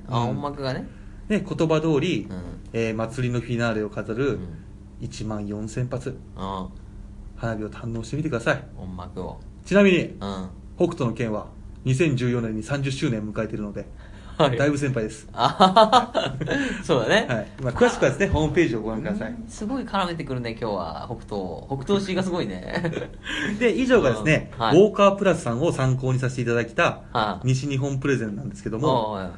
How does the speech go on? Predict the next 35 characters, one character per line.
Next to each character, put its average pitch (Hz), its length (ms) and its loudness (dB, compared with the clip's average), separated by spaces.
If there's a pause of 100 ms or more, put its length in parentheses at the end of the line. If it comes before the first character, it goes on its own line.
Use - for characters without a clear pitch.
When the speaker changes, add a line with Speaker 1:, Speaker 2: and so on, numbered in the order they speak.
(140)
Speaker 2:
あ、 151 60 -2
そ 208 120 2
の 247 80 2
他 220 260 0
に、 113 280 -2
Speaker 1:
う 104 40 -8
ん。 95 140 -8 (120)
Speaker 2:
ウ 175 160 6
ォ 180 40 -4
ー - 20 -8
カ 180 180 2
ー - 40 0
プ 175 140 -4
ラ 160 100 2
ス 113 140 -4
編 135 240 0
集 151 220 0
長 117 180 -4
が 104 140 -6
選 110 140 -2
ぶ、 104 140 -10 (100)
Speaker 1:
う 95 60 -10
ん。 92 140 -8 (340)
Speaker 2:
二 139 120 0
千 185 300 2
十 127 260 2
七 127 260 2
年 104 360 -4
見 117 120 0
逃 165 220 4
せ 165 120 -2
な 156 140 4
い 147 80 0
大 139 240 -2
会、 120 260 -2